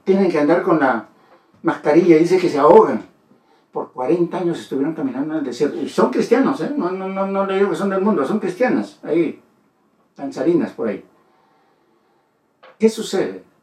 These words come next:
Que no creemos que Dios puede poner mesa en el desierto. Lo hablamos,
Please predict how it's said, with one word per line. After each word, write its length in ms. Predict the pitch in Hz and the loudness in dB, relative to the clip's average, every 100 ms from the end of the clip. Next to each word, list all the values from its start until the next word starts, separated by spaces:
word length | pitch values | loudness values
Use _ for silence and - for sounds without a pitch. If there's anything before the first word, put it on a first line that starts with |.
| _ _ _ _ _ _ _ _ _ _ _ _ _ - - | _ _ _ _ _ _ _ _ _ _ _ _ _ -20 -20
Que 100 | 143 | -12
no 180 | 190 - | -10 -4
creemos 520 | 170 160 180 147 135 | 0 2 2 0 0
que 160 | 139 | -2
Dios 240 | 131 165 - | 2 2 2
puede 240 | 156 143 | 2 2
poner 420 | 135 117 135 135 _ _ _ - | 0 -4 -4 -4 _ _ _ -16
mesa 320 | 127 135 117 | -10 -10 -8
en 100 | 117 | -12
el 100 | 110 | -12
desierto. 500 | 101 - - - _ - | -14 -12 -12 -12 _ -16
Lo 140 | 131 | -10
hablamos, 580 | 127 - 170 123 - - | -6 -2 -2 -2 -6 -16